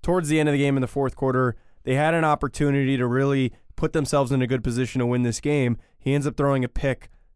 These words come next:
in an attempt to throw, uh, to score a touchdown. He threw the ball right at the goal line and it ended up getting picked off. You need to be cleaner in those situations, and you just said being efficient in the red zone. Kicking field goals is obviously rough and it's gonna impact you, but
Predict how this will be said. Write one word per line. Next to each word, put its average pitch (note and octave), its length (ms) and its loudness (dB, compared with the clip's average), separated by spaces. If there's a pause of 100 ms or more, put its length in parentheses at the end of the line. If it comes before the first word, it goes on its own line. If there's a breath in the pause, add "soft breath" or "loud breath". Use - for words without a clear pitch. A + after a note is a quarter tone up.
(100)
in C3+ 120 0
an B2 120 0
attempt B2+ 300 -4
to A#2+ 60 -6
throw, C3 240 0
uh, A#2+ 140 2
to - 140 -10
score C3+ 200 0
a A#2+ 40 -2
touchdown. B2 400 -2
He A2+ 40 -2
threw D3 160 -2
the C3+ 60 0
ball C3 280 2
right C#3 200 4
at C3+ 100 0
the B2+ 60 -6
goal B2+ 220 2
line B2 220 0
and A#2+ 120 -2
it B2 40 -2
ended B2 180 0
up A#2 100 -4
getting A#2 200 -2
picked - 280 -4
off. A#2+ 240 0 (560 soft breath)
You D#3 140 0
need A3+ 140 4
to A#3 60 0
be G3 80 0
cleaner F#3+ 260 2
in D3 80 2
those B2+ 120 0
situations, A#2+ 500 -2
and A#2+ 120 0
you B2 60 0
just C3+ 200 -4
said C#3 180 0
being C3+ 200 2
efficient C3 440 -2
in B2+ 120 0
the A#2+ 60 0
red B2 220 -2
zone. B2 420 0 (960)
Kicking A3 300 0
field G3 300 0
goals B2+ 360 0
is B2+ 120 -2
obviously C#3 440 2
rough B2+ 300 0
and B2 120 0
it's A2 100 -6
gonna B2 160 -2
impact B2 680 -2
you, B2 120 0
but C3 200 -4